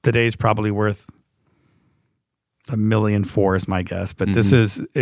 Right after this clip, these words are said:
Speaker 1: you know, and this goes back to a regret if you wanna talk about that later on. But,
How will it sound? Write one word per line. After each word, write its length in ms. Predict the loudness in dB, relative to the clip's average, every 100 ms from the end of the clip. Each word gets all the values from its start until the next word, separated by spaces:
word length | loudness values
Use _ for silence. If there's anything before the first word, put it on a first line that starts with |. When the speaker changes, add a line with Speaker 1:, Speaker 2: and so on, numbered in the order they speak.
| 2
Speaker 1:
you 60 |
know, 120 | 0
and 160 | 0 -2
this 120 | 0
goes 180 | 2 0
back 260 | 2 0 0
to 680 | -4 -4 -8 -16 -12 -10 -6
a 100 | -4
regret 360 | -2 0 2 0
if 60 | 0
you 80 |
wanna 80 | -4
talk 140 | -2 0
about 160 | 0
that 140 | 0 0
later 240 | 0 2
on. 180 | 2 2
But, 140 | 0